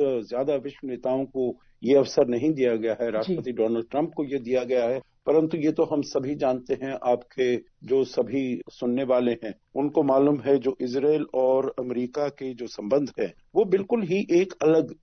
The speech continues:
Speaker 1: तरीके के हैं।
Speaker 2: बिल्कुल।
Speaker 1: उनकी तुलना और किसी से नहीं की जा सकती।
Speaker 2: जी।
Speaker 1: परंतु और अगर आप देखिए, किसी विश्व नेता को ये वाला सम्मान नहीं प्राप्त हुआ है। जहां तक प्रधानमंत्री मोदी हैं, मेरे विचार से उनको तो करीब बीस पच्चीस से ज्यादा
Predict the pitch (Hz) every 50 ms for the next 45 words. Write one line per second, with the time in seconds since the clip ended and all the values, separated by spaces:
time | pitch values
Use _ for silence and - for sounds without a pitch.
0 | - - 139 117 113 107 - - 104 - - 98 - - 110 107 202 202 170 -
1 | - 160 180 175 - 220 208 - 165 160 160 190 208 208 - 147 160 170 165 -
2 | 160 143 - 156 143 - 160 143 120 101 95 120 120 - - 104 95 92 92 87
3 | - - - - - - 160 190 185 185 180 180 185 214 - _ - - 196 240
4 | 302 320 277 - 156 175 170 180 175 170 156 113 110 127 127 123 - - 135 127
5 | 92 - _ _ _ _ - 170 175 - 220 208 180 117 117 139 135 - 151 131
6 | 117 113 107 - - 107 104 - - 95 85 - _ _ _ _ - 113 131 170
7 | 180 180 180 175 175 175 175 160 - - - 131 123 120 120 135 139 147 143 -
8 | - 110 104 104 113 - - 101 98 95 - - - - 104 104 107 - - -
9 | - _ _ - 165 143 131 185 247 247 294 277 - - - 143 143 160 208 226
10 | 226 233 202 - 220 180 127 127 139 143 180 185 - 147 143 127 123 - 165 180
11 | 196 190 185 - 196 202 196 - - 240 - 180 175 175 - - 247 247 247 240
12 | 214 - 214 202 220 226 233 214 196 180 180 175 160 165 - - - - - -
13 | - 190 226 247 254 247 - _ - 277 277 - - 262 262 240 - - 226 185
14 | 120 90 104 117 120 143 147 175 165 117 90 - - - -